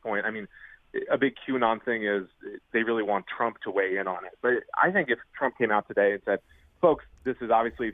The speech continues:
fake, stop believing in it," that wouldn't do anything, 'cause they would say, "Well, you know, Trump's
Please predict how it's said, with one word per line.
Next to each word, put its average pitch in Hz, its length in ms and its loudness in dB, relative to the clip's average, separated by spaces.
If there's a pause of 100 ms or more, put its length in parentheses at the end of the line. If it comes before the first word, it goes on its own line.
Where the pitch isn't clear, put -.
fake, 107 260 0 (280)
stop 127 200 2
believing 107 360 -8
in 95 100 -6
it," 95 140 -8 (280)
that 165 140 2
wouldn't 156 180 -12
do 120 160 -2
anything, 98 300 -6 (100)
'cause 117 140 -8
they 107 80 0
would 104 200 -4
say, 104 240 2
"Well, 107 320 -2
you 110 100 -8
know, 98 120 -4 (140)
Trump's 123 240 2